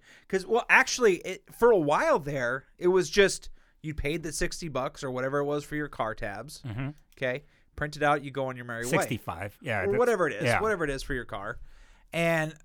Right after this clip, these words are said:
Speaker 1: now all of a sudden, yeah, now, now they have this, this machine. They've had, I think there's three in Bismarck. There's one at the mall, there's one at the Oasis truck stop, and there's one at the actual Capitol
Speaker 2: Uh-huh.
Speaker 1: or at the, at the D M V. But the last time I did it,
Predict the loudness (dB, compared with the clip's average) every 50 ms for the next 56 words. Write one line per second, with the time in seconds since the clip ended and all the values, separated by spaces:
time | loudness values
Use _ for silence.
0 | _ _ -6 0 4 8 8 8 10 12 12 12 12 10 8 6 2 4 2 2
1 | 2 -2 -2 0 0 0 -2 -4 -4 0 4 6 6 6 6 4 2 0 0 2
2 | 2 2 2 2 0 -2 -2 -2 -2 0 0 2 0 0 -2 -6 _ _ _ _
3 | _ _ _ _ _ _ _ _ -20 -20 _ _ -6 -6 -6 -6 -6 -10 -14 -16
4 | -14 -8 -6 -6 -4 -6 -8 -10 -14 _ _ _ _ _ -20 _ -12 -10 -8 -6
5 | -6 -6 -6 -6 -2 2 2 4 4 4 2 2 2 0 -2 -4 -4 -4 -4 -4
6 | -4 -2 -2 -4 -4 -4 -2 -2 -2 -2 -2 -6 -10 -10 -10 -12 -6 -4 -4 -4
7 | -4 -4 -4 0 2 2 2 2 2 -2 -4 -2 -4 -4 -4 -2 -2 -2 0 0
8 | -2 -4 -4 -8 -6 -2 -2 -2 -2 -4 -4 -4 -4 -4 -4 -8 -14 -12 -10 -8
9 | -8 -8 -6 -2 -2 0 0 0 -2 -4 -4 -4 -4 -4 -6 -6 -6 -6 -6 -6
10 | -12 -12 -6 0 2 2 2 2 0 -6 -8 -8 _ -8 -4 -2 -2 -2 -2 -4
11 | -10 -20 _ -20 -20 -18 -16 -14 -12 -8 -4 -2 0 0 0 0 -2 -2 0 0
12 | 0 2 2 2 2 0 -2 -2 0 0 0 -2 -2 -2 -2 -2 -4 -8 -16 -20
13 | -20 -20 -20 -10 0 4 6 6 6 4 -2 _ -20 -20 -20 _ _ _ _ _
14 | _ _ _ _ _ _ -12 -4 0 2 4 6 6 6 6 6 4 0 0 0
15 | 0 0 -2 0 2 2 2 2 2 0 -2 -6